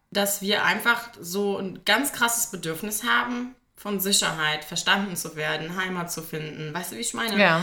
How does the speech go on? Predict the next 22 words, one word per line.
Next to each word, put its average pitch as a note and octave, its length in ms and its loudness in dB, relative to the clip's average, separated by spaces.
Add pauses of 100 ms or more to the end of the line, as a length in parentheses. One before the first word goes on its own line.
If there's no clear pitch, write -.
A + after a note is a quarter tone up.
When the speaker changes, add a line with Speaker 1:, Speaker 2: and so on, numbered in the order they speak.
(140)
Speaker 1:
Und G#3 140 0
dass A#3 140 4
man A#3 180 4
deswegen A#3 440 4
ganz B3 260 4
oft A#3+ 240 0
denkt, G#3+ 240 4
„Boah, G#3+ 100 2
das A3 160 4
muss D4+ 220 4
er A3 80 4
doch F3 100 0
sehen.“ F3 520 0 (240)
Wenn A#3 120 4
der A#3+ 140 4
empathisch C#4 560 4
ist, A#3+ 340 -2
so F3 100 -4
bin F3 140 -2
ich G3+ 220 4
jedenfalls, D#3 580 0
Speaker 2:
Mhm. F3 240 2